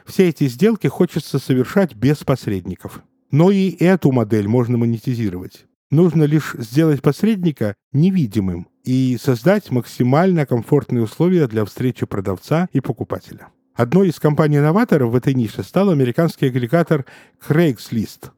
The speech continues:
Платформа появилась в одна тысяча девятьсот девяносто пятом году и стала прародительницей всех сервисов частных объявлений. Механика монетизации была простой.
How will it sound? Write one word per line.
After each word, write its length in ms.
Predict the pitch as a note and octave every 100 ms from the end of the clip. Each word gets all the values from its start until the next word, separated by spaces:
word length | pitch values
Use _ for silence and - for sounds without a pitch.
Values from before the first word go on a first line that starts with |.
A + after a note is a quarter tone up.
| _
Платформа 680 | - C3+ - A#3+ A3 G3 E3+
появилась 500 | C3+ C3 E3+ D#3 B2
в 40 | C#3
одна 180 | C3+
тысяча 320 | C3 C#3+ - A#2+
девятьсот 380 | B2 A#2+ A#2+
девяносто 420 | A#2 A#2+ A#2 - -
пятом 320 | A2+ G2+ G2
году 400 | G#2+ A#2 A3 G#3+
и 80 | C3+
стала 340 | - G3+ G#3+ F3
прародительницей 1040 | D#3 C#3+ C#3+ A#2+ E3+ G3 E3+ D3 B2+ C3
всех 440 | - - D3+ A#2 -
сервисов 560 | - F3 F3+ - C3
частных 420 | - C3 - B2+ A#2
объявлений. 680 | A2 A2 G2+ F2+ F#2+ - _ _ _ - - - -
Механика 500 | C#3 G#3+ G#3 F3 D#3+
монетизации 720 | D#3+ D#3 E3 D#3+ A#3 - A#2+
была 240 | B2+ E3+
простой. 540 | - B2 - G2+ G2